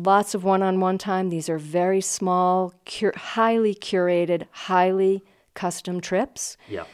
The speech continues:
Speaker 1: Um, and I'm showing people a country that they don't know and that I know really well. Um,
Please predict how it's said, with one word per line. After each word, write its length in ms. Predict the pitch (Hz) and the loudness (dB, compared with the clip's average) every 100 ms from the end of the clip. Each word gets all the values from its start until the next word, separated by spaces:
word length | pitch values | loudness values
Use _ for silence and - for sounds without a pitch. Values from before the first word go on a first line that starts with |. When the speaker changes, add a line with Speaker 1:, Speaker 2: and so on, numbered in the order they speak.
| _ 180 | _ -2
Speaker 1:
Um, 300 | 185 180 - | 0 0 0
and 160 | 185 185 | -2 0
I'm 280 | 185 180 | 0 -2
showing 480 | 180 - 190 190 196 | -2 0 0 2 0
people 280 | - 202 190 | -4 -2 -2
a 40 | |
country 540 | 185 202 196 - 202 196 | -2 -4 -6 -2 -2 0
that 360 | 190 180 _ | -2 -4 _
they 140 | - 175 | -2 0
don't 320 | 170 160 - | 0 -4 -4
know 480 | 151 143 170 254 254 | -6 -2 -2 -2 -4
and 140 | 170 160 | -4 -4
that 120 | 156 - | -4 -4
I 160 | 160 | -4
know 180 | 165 165 | -2 -4
really 300 | 156 156 160 | -4 -4 -4
well. 480 | 143 139 151 233 240 _ - - - - _ | -4 -4 -4 -6 -8 _ -20 -20 -20 -20 _
Um, 640 | 185 190 185 190 196 196 | 0 2 2 0 0 -2